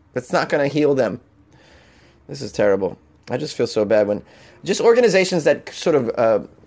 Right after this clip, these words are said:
you know, arise around hatred of, like, you know. And as much as, like, y-, you know, I don't like peta, but I'm not gonna form a,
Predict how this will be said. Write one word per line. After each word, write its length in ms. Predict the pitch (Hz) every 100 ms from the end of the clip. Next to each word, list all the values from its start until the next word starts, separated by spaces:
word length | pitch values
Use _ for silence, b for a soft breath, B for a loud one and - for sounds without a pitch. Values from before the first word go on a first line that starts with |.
| - 50 - -
you 120 | - 120
know, 180 | 110 -
arise 520 | 127 131 135 135 131
around 540 | 123 120 117 120 107 - - - _ - _ _ _ -
hatred 680 | - - 156 - 110 80 - _ _ _ - _ -
of, 280 | - 110 107
like, 340 | 104 92 - - _ _ _ _ _ _ _ _
you 100 | 139
know. 160 | 120 - - _ b b -
And 140 | 240
as 100 | 233
much 180 | 254 269
as, 120 | 240
like, 340 | 208 - - -
y-, 340 | - 165 - - _ _ _
you 120 | - 151
know, 180 | 90 - _ _ _ _ _ -
I 80 | 139
don't 140 | 190
like 220 | 143 -
peta, 420 | - 127 120 120 - _
but 100 | -
I'm 120 | 147 185
not 120 | -
gonna 160 | 285
form 460 | - - 160 156 156
a, 520 | 143 - 135 135 123